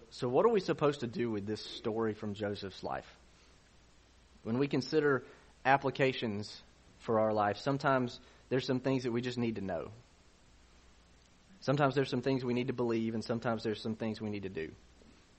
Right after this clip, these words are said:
These build on one another, right? Know, believe, do. Knowing is gaining some head knowledge. It's gaining the facts. It's learning.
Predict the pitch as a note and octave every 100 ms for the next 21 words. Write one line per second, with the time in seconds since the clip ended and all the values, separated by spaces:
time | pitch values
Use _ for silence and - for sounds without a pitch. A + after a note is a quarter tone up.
0 | - - - - - - - C#3 C3 D3+
1 | C#3 A#2+ A2+ G#2+ G2 G2 G2 G2+ G#2 A2+
2 | A#2+ A#2 B2 - A2+ G#2+ A2 G#2+ - -
3 | - - - A#2 G#2 G#2 B2+ D3 C#3 B2
4 | A#2 B2 B2 A#2+ A2+ A#2 G#2+ A#2 G#2+ G2+
5 | E2+ - - - - F#2+ - A2+ A2 G#2+
6 | G2+ - G#2 E2 - - F2+ - - -
7 | G2 G#2+ G#2+ G2 E2+ F2